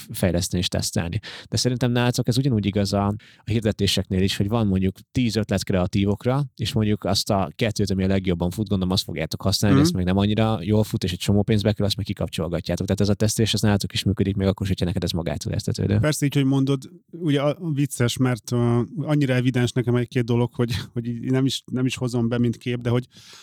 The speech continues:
Speaker 2: amikor annó a, az első, ö, termékemet létrehoztam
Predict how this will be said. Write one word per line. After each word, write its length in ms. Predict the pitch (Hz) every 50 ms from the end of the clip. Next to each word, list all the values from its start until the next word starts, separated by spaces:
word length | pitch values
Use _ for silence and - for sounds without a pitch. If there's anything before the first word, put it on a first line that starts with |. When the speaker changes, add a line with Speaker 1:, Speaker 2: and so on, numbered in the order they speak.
| - -
Speaker 2:
amikor 220 | 127 117 - 123
annó 340 | 131 139 151 156 143 131 120
a, 400 | 117 113 117 117 117 117 117 - _ _ _ _
az 160 | 127 107 -
első, 680 | 143 135 131 131 127 - - - 117 110 110 110 104 101 - - - - -
ö, 80 | 117 113 -
termékemet 680 | - 131 120 117 113 113 110 - - 110 110 110 -
létrehoztam 720 | 117 117 117 - 117 113 104 110 107 - - - 110 107